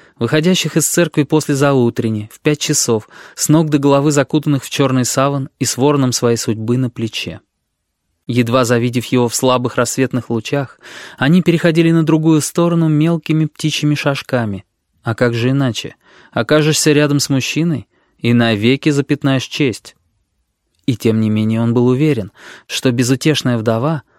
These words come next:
больше, чем какая-либо другая женщина, могла таить в себе зерно счастья.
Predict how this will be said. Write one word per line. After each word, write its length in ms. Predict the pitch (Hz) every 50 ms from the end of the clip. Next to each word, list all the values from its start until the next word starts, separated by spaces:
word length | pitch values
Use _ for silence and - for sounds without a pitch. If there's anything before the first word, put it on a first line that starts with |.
| _ _ _ _ _
больше, 460 | - 147 160 202 196 160 - - -
чем 220 | - - - 127 120
какая-либо 520 | - 135 127 - 180 190 175 170 156 160
другая 440 | 151 143 143 147 143 143 139 131 127
женщина, 560 | 113 127 156 175 180 - - 160 156 147 - _ _ _
могла 340 | - 120 117 110 113 110 107
таить 340 | - - 104 104 120 143 -
в 60 | -
себе 380 | - - 127 127 131 123 120 123
зерно 540 | 113 117 113 101 101 101 101 107 117 120 - _ _
счастья. 600 | - - - - 98 92 - - - - -